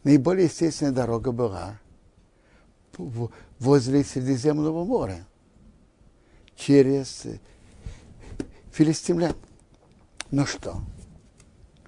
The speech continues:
они будут там проходить, может быть, какая-то война, и доро-, и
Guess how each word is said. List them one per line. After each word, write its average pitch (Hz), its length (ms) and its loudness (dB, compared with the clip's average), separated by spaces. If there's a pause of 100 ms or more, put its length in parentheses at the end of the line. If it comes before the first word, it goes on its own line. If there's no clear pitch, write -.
(680)
они 147 260 6
будут 147 320 6
там 127 180 2
проходить, 104 800 -4 (1000)
может 143 380 4
быть, 131 200 2
какая-то 117 540 2
война, 110 480 -2 (1160)
и 135 420 6
доро-, 139 500 6 (300)
и 143 420 8